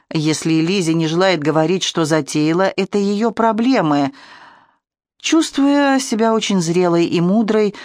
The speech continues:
я вхожу в кухню, беру чайник и тут же ставлю на место. Но почему она так упорно молчит? Почему у неё завелись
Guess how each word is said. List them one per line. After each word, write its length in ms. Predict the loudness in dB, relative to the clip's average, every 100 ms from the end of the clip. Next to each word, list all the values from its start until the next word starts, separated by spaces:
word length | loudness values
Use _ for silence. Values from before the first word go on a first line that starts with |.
| -12 -2
я 160 | -2
вхожу 320 | 0 -2 -2
в 80 | -4
кухню, 540 | -2 -2 0 -2 -2 -4
беру 300 | -2 0 0
чайник 520 | 0 0 0 -2 -4 -12 -10
и 100 | -6
тут 160 | -2 0
же 100 | -2
ставлю 380 | 0 0 0 2
на 140 | 2
место. 480 | 2 0 0 -2 -2 -6 _ _ _ -8
Но 300 | -2 0 -2
почему 340 | -4 -2 0
она 160 | 0 0
так 220 | -2 -2
упорно 360 | -2 0 0 2
молчит? 560 | 0 -2 -2 -4 -4 -12 _ _ _ _ -6
Почему 440 | -4 -2 0 0
у 60 | 0
неё 440 | 0 2 2 0 -4 -20 _ _ -8
завелись 720 | -4 -2 0 0 0 -4 -12